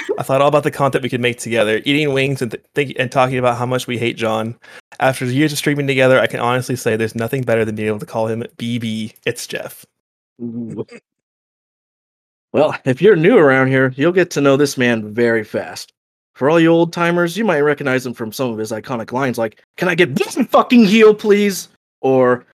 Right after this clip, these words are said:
Speaker 2: "How in the fuck did that not hit anybody?" If, uh, not those, then how about, "How in the fuck is my Streamlabs not working? That's what they made it for, so why doesn't it just fucking work?"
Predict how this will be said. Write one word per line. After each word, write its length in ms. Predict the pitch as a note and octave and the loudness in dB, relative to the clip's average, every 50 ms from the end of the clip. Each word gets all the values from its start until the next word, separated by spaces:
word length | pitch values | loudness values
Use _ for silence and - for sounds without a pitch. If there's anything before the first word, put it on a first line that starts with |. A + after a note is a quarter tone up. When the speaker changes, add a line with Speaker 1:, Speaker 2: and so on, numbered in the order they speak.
| _ _ - | _ _ -2
Speaker 2:
"How 120 | - A3+ A3 | 0 2 4
in 60 | - | 2
the 60 | G#3 - | 2 0
fuck 340 | - - E4 C#4 C4 B3+ | 2 4 6 6 6 4
did 140 | - A#3+ G#3 | 2 0 2
that 180 | G3 G#3 G3 G3+ | 4 2 2 4
not 240 | A#3 A#3+ A#3+ A#3 - | 4 6 6 4 4
hit 140 | - F#4+ | 2 4
anybody?" 600 | E4 D4 C4 A#3+ A3 G3 A3 F#3+ E3+ C#3+ B2 A#2 - _ _ _ _ _ _ _ _ _ _ _ _ _ _ _ _ _ _ _ _ _ _ - | 4 6 6 6 6 6 4 4 4 2 -2 -6 -12 _ _ _ _ _ _ _ _ _ _ _ _ _ _ _ _ _ _ _ _ _ _ -2
If, 320 | - G#3 A3 G#3 - - - | 2 2 2 2 0 -2 0
uh, 280 | F#3+ F3+ F3+ F3 E3+ E3 D#3+ | 4 4 6 6 4 4 2
not 420 | E3+ E3+ F3 F3 F#3 F3+ D#3+ C#3+ | 0 0 0 2 2 0 0 2
those, 220 | D3 D#3+ D#3+ D3+ C#3 | 4 4 4 4 4
then 80 | D3 | 2
how 140 | C#3 D#3+ D#3+ | 2 2 2
about, 280 | D#3 D3+ D3 D3 C#3 - _ - _ - | 4 4 4 2 2 -2 _ -20 _ -2
"How 140 | A#3+ B3 B3+ | 0 2 2
in 60 | B3 | 2
the 80 | E3+ | 2
fuck 300 | - - - A3+ G3+ G3+ | 0 2 2 2 4 2
is 100 | G3+ E3+ | 0 -4
my 140 | E3 F3+ E3+ | 0 0 -2
Streamlabs 680 | D#3 - - - F3+ F3+ F3 E3 C#3 B2+ C3 B2 - | -2 -2 -2 0 0 2 2 2 2 2 2 0 -2
not 220 | D3+ C#3 C#3 C3 A#2+ | -2 0 0 0 0
working? 400 | C3 C3 B2 B2 - A#2 G#2+ - - - _ | 0 -2 -2 -2 -6 -12 -12 -14 -20 -10 _
That's 160 | - F#3+ G3 B3+ | 0 2 2 2
what 80 | A#3+ | 2
they 80 | G3 E3+ | 2 2
made 180 | E3 F#3 G3 - | 2 2 2 2
it 100 | D#3+ - | 0 2
for, 180 | D#3 C#3+ C#3 | 2 2 2
so 80 | C3 - | 2 2
why 80 | E3+ G3 | 4 4
doesn't 160 | G3 F#3+ F3 | 4 2 0
it 80 | F3 | -4
just 100 | F3+ E3+ - | -4 -4 -2
fucking 400 | - D#4+ A#3+ - A3+ F#3 E3+ E3 | 2 2 2 2 2 -2 0 4
work?" 340 | G3+ G3+ E3 C#3+ - - | 4 4 4 2 0 -6